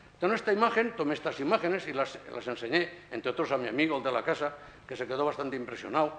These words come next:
de que con tan pocos metros se podía hacer una casa así. Y entonces llegó el fin de año y pensé,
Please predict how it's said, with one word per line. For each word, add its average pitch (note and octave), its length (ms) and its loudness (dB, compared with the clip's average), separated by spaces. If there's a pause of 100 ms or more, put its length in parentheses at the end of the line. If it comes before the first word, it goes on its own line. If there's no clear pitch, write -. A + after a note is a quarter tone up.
(200)
de A#2+ 160 -2
que B2 100 0
con B2 140 -2
tan D3+ 160 4
pocos C#3+ 220 0
metros D3 260 -4
se D3 60 -10
podía C3 240 -2
hacer B2 120 -4
una A#2+ 140 -4
casa A2+ 180 -12
así. - 140 -16 (1200)
Y A#3 100 0
entonces B3+ 340 2
llegó A#3+ 580 8
el G3+ 180 2
fin A3+ 240 -2
de A3 80 6
año A#3 260 6
y F3+ 120 4
pensé, C#3+ 460 2